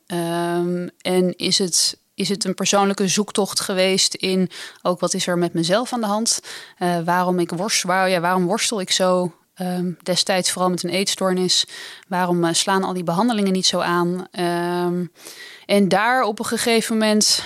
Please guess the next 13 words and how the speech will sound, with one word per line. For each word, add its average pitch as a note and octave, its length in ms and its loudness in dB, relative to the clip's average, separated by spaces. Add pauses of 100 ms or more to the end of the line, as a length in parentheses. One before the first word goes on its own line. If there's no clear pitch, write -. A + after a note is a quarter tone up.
nou, G#3 200 0
vooral F#3+ 420 0
op F3+ 220 -4
trauma F#3+ 500 2
uitkwam. G3 580 0 (280)
En F3+ 260 -6
op F#3+ 280 -8
wat F#3 160 -4
is F#3 100 -4
nou F#3 180 0
de F3 60 -4
samenhang F3+ 600 2
tussen, F3+ 500 -2